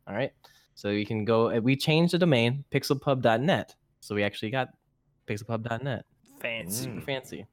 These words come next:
Speaker 1: So go there, check us out. Of course, listen to the podcast. We really appreciate a like, share, and subscribe. You know, more, the more, the more,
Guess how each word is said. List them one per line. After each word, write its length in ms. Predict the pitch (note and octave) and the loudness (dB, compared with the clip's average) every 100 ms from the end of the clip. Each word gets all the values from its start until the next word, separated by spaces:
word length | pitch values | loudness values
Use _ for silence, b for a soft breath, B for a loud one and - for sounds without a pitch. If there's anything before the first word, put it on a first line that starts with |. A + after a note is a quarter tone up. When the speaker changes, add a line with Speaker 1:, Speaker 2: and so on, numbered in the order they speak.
| _ | _
Speaker 1:
So 340 | - G2+ G#2 _ _ _ _ | -10 -10 -10 _ _ _ _
go 160 | A2+ A#2 | -4 -2
there, 460 | B2 C3+ C#3+ D3 _ _ - | 2 2 2 -2 _ _ -10
check 180 | G2+ | -10
us 100 | - | -4
out. 320 | C3 C3+ C#3 _ _ _ | 0 0 0 _ _ _
Of 140 | - - | -18 -8
course, 380 | A2 G#2 - - | -4 -4 -4 -8
listen 200 | G#2+ B2 | -10 -10
to 80 | - | -10
the 80 | A2 | -4
podcast. 580 | C3 B2 - B2+ B2+ - b b - | -2 -2 -2 -4 -4 -10 b b -12
We 80 | |
really 160 | G2 G2+ | -8 -6
appreciate 380 | G2+ - A2 A2 | -6 -6 -4 -2
a 100 | G2+ | -2
like, 320 | G2+ A2+ A#2 | 0 0 0
share, 240 | - B2 A2+ | -4 0 0
and 120 | A2 | 0
subscribe. 580 | A2 - B2+ B2+ B2 B2+ b b _ _ _ _ _ _ _ _ | -6 -2 2 4 2 -2 b b _ _ _ _ _ _ _ _
You 100 | G2 | -2
know, 220 | G#2 B2 - _ _ - | 0 -2 -8 _ _ -4
more, 240 | A2 B2+ | 2 4
the 80 | B2 | 4
more, 380 | B2+ C3 C#3+ - B B B | 6 6 6 4 B B B
the 80 | B2+ | 4
more, 460 | C3+ C#3+ D3 C#3+ | 6 8 6 4